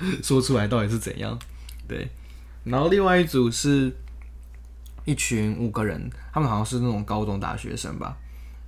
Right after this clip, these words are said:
然后我就进去变魔术，他们超捧场的，“哇，有魔术师欸”这样，然后也是变了一些扑克牌啊、硬币这样。但我觉得差不多要收尾的时候，因为大家变魔术会需要一个自己的节奏嘛，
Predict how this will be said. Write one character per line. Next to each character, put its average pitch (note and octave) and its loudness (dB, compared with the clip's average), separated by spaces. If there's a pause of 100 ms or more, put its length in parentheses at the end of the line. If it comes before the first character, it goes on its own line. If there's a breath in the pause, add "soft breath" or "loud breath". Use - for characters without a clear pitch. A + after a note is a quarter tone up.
(340 soft breath)
然 A2 -2
后 - 2
我 G#2+ 2
就 A2 0
进 A2 0
去 A2 -2
变 G#2 0
魔 - -8
术， - -10
他 C3 2
们 E3 6
超 E3+ 8
捧 C#3 4
场 A#2 0
的 A#2 -2
，“哇， - 4
有 G3+ 4
魔 B3 0
术 C4+ 2
师 B3+ 0
欸” G3+ 0
这 D#3 -2
样， C#3+ 2 (140)
然 A2 0
后 C3 2 (460 loud breath)
也 B2 2
是 E3 2
变 E3+ 4
了 D3 8
一 D3 8
些 D3+ 6
扑 D3+ 2
克 B2+ 2
牌 A#2 0
啊、 G2 2
硬 A2 4
币 G2+ -2
这 G2 -6
样。 G2 -4 (380 soft breath)
但 F#3 8
我 D3 8
觉 A#2+ 6
得 A#2 -2 (460)
差 E3 2
不 F3 8
多 D#3+ 8
要 F3 6
收 D#3 6
尾 C#3 6
的 F2 -4
时 - -6
候， - -4 (160)
因 F3 6
为 G3 6 (240)
大 D#3+ 10
家 D#3 12
变 D#3+ 6
魔 A#2+ 4
术 C#3+ 2
会 C#3+ 8
需 C#3 2
要 B2 6
一 A2+ 4
个 G#2 0
自 - -2
己 C3 4
的 G#2 0
节 - -4
奏 G2+ -2
嘛， - -4